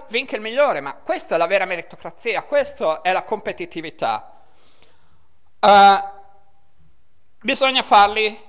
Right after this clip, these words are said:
protagonisti. Ok, mi fermo qua, avrei ancora milioni di cose da dirvi. Eh, ah, una cosa molto importante, poi chiudo veramente.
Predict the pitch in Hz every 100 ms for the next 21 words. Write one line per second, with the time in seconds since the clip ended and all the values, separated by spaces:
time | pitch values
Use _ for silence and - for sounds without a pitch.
0 | - - - 208 202 185 170 139 113 -
1 | - 143 139 - - - - - - -
2 | - - - - - - - 220 220 170
3 | 156 156 170 - 247 220 - 180 220 208
4 | 208 - 247 202 208 214 233 214 185 -
5 | 185 165 151 139 123 123 117 123 135 -
6 | - - - - - - - - 214 208
7 | - 240 196 160 - 247 - 294 240 233
8 | 240 - 208 226 196 254 190 151 - 143
9 | 156 160 - - - - - - - -
10 | - 214 196 190 196 185 165 165 175 185
11 | 202 202 - 214 202 -